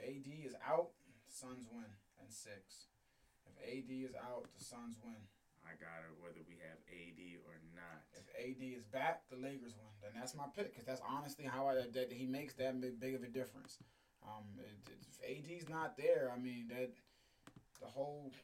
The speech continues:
Speaker 1: dynamic changes for me, especially for the Suns bigs too, man. It's just, it's just a whole different dynamic. So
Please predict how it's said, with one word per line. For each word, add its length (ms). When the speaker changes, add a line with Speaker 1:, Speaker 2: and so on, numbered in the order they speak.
Speaker 1:
dynamic 520
changes 500
for 280
me, 140
especially 480
for 160
the 80
Suns 340
bigs 380
too, 320
man. 240
It's 140
just, 280
it's 100
just 180
a 120
whole 280
different 300
dynamic. 580
So 180